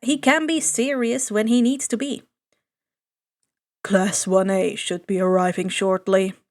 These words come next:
Once they're all accounted for, you can do a short introduction if you'd like. Though I'm sure most of them know you already, Eraser explained as he sorted through a pile of papers he was carrying in his right hand.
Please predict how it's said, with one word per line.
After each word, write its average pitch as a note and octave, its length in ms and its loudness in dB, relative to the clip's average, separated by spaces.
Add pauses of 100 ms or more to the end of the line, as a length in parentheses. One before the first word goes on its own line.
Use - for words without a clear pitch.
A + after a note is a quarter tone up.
(640)
Once A#3 440 6
they're G3+ 200 4
all F#3+ 200 4
accounted F#3 540 -4
for, F#3 340 -4 (340)
you A3 120 2
can G#3 280 2
do G3 220 2
a G3 60 0
short G3+ 360 2
introduction G3+ 920 0
if F#3+ 280 -10
you'd F#3+ 300 -2
like. - 640 -10 (720)
Though A3+ 420 6
I'm G3+ 200 2
sure C#4 580 8
most A3+ 400 4
of A3+ 140 -2
them G#3 320 4
know F#3 220 0
you F#3 280 0
already, F#3 720 -2 (800)
Eraser E4 500 2
explained G3+ 600 2
as G3 100 0
he A3+ 80 -2
sorted E4 360 4
through D#4+ 200 -2
a D#4 60 2
pile A#3+ 360 2
of B3 160 -2
papers D4+ 480 0
he C#4 80 -4
was C4+ 200 0
carrying F#3+ 600 -2
in F3 120 -4
his F3 240 -10
right F#3 240 -4
hand. F#3+ 480 -2